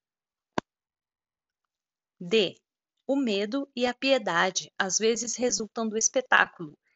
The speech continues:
e às vezes são suscitados pela estrutura mesma e pelos incidentes da peça, que são o melhor meio para mostrar o melhor poeta. Com efeito,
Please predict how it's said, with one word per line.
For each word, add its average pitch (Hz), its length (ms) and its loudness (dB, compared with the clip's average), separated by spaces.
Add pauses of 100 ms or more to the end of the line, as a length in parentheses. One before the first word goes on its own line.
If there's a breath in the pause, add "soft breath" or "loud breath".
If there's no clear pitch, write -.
(360)
e 214 120 0
às 220 140 2
vezes 185 320 -2
são 240 180 -4
suscitados 185 800 -4
pela 208 240 0
estrutura 247 640 0
mesma 175 480 0 (260)
e 240 60 -2
pelos 208 480 2
incidentes 220 680 -4
da 247 120 2
peça, 185 500 -4 (600)
que 254 120 -6
são 208 380 0
o 220 80 -8
melhor 226 420 0
meio 202 380 -2
para 196 240 -2
mostrar 196 600 -4
o - 40 -10
melhor 214 360 -4
poeta. - 560 -6 (2500)
Com 185 240 -2
efeito, 180 640 -8